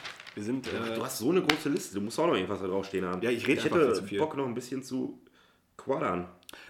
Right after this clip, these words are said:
Speaker 1: Ähm, ich hab, <laughs> ich hab letztens übrigens, äh, auch mal wieder so ein bisschen bei Instagram rumgeblättert. Und folgst du, also, ich muss ja, ich hab ja gerade erwähnt, ich, ich, äh, bin ja leider so Trash-T V-affin und, ähm,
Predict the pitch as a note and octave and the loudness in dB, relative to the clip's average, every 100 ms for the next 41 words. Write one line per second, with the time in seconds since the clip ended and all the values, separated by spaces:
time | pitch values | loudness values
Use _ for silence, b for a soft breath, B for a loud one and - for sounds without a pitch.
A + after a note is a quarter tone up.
0 | B A2+ A#2+ A#2+ A#2 - A#2 C#3+ - - | B 2 4 4 0 -6 -4 -4 -6 -16
1 | _ _ _ - - - - - b A2+ | _ _ _ -16 -10 -10 -10 -20 b -2
2 | C3+ C#3 D3+ B2+ C3+ C3 B2 B2 B2 B2 | -2 -4 -6 -2 -2 -4 -4 -2 -2 -2
3 | A#2 A2+ A#2+ B2 A#2+ A#2+ A#2 A#2 B2 B2+ | -4 -6 -4 0 0 0 -2 -4 -4 -4
4 | A#2 A2+ A2+ G#2+ D3 A2+ G#2 G2+ G2+ E3 | -2 0 0 -2 -4 -4 -4 -6 -6 -6
5 | A2+ G2+ G2+ D#3 - - b b b b | -6 -6 -8 -8 -10 -16 b b b b
6 | b b _ _ _ _ _ A2 A2 A2 | b b _ _ _ _ _ -4 -2 -2
7 | A2 - b b b - A#2 B2+ - - | -4 -10 b b b -4 2 2 2 -2
8 | F3 C3 A#2 A#2 - - _ _ _ _ | -2 0 0 -2 -4 -18 _ _ _ _
9 | _ - - _ _ _ _ - C3 D#3 | _ -20 -20 _ _ _ _ 2 4 6
10 | C#3 B2+ C3 D#3 C3+ B2 B2 B2+ A#2 C3+ | 4 2 0 2 2 0 -2 0 2 2
11 | B2 - A#2 - - A#2 A#2 A2+ B2 B2 | 0 -6 -8 -8 -2 0 0 0 0 0
12 | A#2 A2+ A2+ A2+ G#2+ - A#2 - C3+ B2 | 0 0 0 -2 -4 -2 -4 -2 -2 0
13 | B2+ B2+ A#2 - B2 D#3 F3 - A#2 A#2+ | 2 2 0 -4 -2 -2 -4 -6 -2 0
14 | A#2+ A#2 A#2+ G#2+ A2 G#2+ A2 | 0 0 0 -2 -4 -2 -4